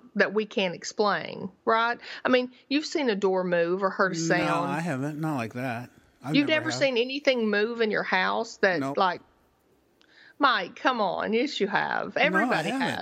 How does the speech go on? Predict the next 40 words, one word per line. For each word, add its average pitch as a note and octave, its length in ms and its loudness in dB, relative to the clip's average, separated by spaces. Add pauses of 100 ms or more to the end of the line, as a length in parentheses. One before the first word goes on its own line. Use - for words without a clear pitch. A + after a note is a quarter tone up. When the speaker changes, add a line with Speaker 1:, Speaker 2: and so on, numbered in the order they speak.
(100)
Speaker 1:
has. - 40 -12
Speaker 2:
Why D3+ 180 0
would D#3+ 140 0
I D#3 80 -2
lie? D3 380 -4 (500)
Speaker 1:
Have C4 180 2
you C#4+ 120 2
ever C#4 160 0
heard C4 200 2
a A3 40 -6
sound A#3 600 -2 (520)
and A3+ 160 4
you're A3+ 160 2
like, G3+ 320 -2
"What, B3 340 -2
what B3+ 120 2
did A#3+ 140 -2
that D4 180 0
come G3+ 200 -2
Speaker 2:
Well, D3+ 300 2
Speaker 1:
from?" C3+ 80 -2
Speaker 2:
yeah, C#3+ 240 0
nothing, B2 640 -2 (100)
nothing C#3+ 460 0
so B2 340 0
glaring A#2+ 600 0
that A#2 100 0
I A2 60 -4
thought, A#2 240 0
"Oh, B2 340 0
that A2+ 260 -4
must A#2 280 -6
be A#2 340 -4 (540)
Uncle B2 260 -4
F-, - 440 -12
Fredo B2 640 -4
from A2 300 -10 (540)
<laughs> - 540 -4
nineteen F3 560 0
seventy-three." C#3+ 800 -2